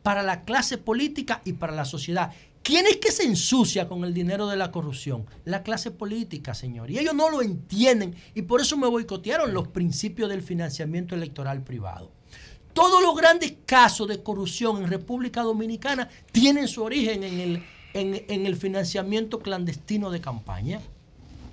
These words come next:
Todo. Y hay mucha gente que va a pensar, "Es un comentario", y después pasamos a otro tema y se olvida.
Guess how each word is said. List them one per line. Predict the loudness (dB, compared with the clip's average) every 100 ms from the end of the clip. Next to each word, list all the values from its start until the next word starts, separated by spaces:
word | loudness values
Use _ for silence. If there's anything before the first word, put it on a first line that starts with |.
| -20 -20 -20 -20 -20 -20 -20 -20 6
Todo. | 12 12 12 10
Y | 8
hay | 8 8
mucha | 2 6 6
gente | 6 4 2 0 0 -12 -20 -20 _ _ _ -8
que | -2 0 0 -4 -8 -20 -20 -20 _ -16 0
va | 0
a | 2
pensar, | -2 -2 0 0 0 -2
"Es | -2
un | -4
comentario", | -4 -4 0 6 8 8 4 0
y |
después | -2 -2 0
pasamos | 2 2 2 -2
a |
otro | -4 -4
tema | 0 0
y | 0
se | -2
olvida. | -4 0 0